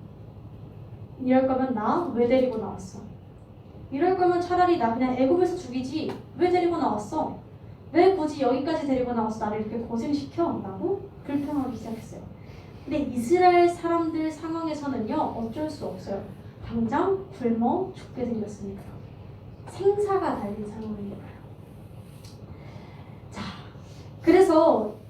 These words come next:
분명히 지금까지 홍해도 막 구름 기둥, 불 기둥, 물도 주신 그 하나님인데도 얼마 지나지 않아서 당장 배고프고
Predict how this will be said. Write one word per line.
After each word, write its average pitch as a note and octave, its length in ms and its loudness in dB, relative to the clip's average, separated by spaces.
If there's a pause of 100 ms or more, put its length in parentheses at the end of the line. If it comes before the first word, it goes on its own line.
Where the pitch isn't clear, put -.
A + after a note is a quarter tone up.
(440)
분명히 F#4 840 8
지금까지 F4+ 680 4
홍해도 A#4 600 8
막 - 60 -4 (1300)
구름 F#4+ 380 10
기둥, B3 420 -4 (280)
불 E4+ 280 6
기둥, B3+ 480 2 (680)
물도 F4 440 12
주신 C4 440 -2
그 C#4 100 -8
하나님인데도 D#4 1120 2 (320)
얼마 A3+ 280 4
지나지 A3+ 360 0
않아서 G#3 560 -4 (480)
당장 B3+ 520 4
배고프고 A#3 880 2